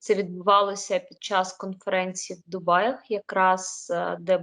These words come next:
були присутні люди, покупці на цю зброю. Таким самим чином,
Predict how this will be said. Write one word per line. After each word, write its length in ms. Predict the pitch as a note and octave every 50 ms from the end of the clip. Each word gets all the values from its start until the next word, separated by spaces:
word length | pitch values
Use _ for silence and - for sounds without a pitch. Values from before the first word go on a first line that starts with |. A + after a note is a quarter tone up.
| E3+
були 160 | F3+ F#3 F#3 F#3
присутні 720 | - - G3 F#3 - - - G3+ F#3+ - - F#3+ F#3 F3+
люди, 300 | F#3 F#3+ G3 F#3+ F3 F#3+
покупці 760 | F#3 - G#3+ G#3 - - - _ - - - - - F#3 F3
на 120 | F3 F3 F3
цю 220 | F3 - - G3
зброю. 600 | F#3 F3+ - - - G#3 A3 B3 B3 A#3 A3+ A#3+ -
Таким 420 | - F#3 F3+ - - - F#3+ F#3 F3+
самим 420 | - - F#3 F3+ F3+ F3+ F#3 F3+
чином, 480 | - - - A3 A#3 A#3+ A#3 G#3+ G#3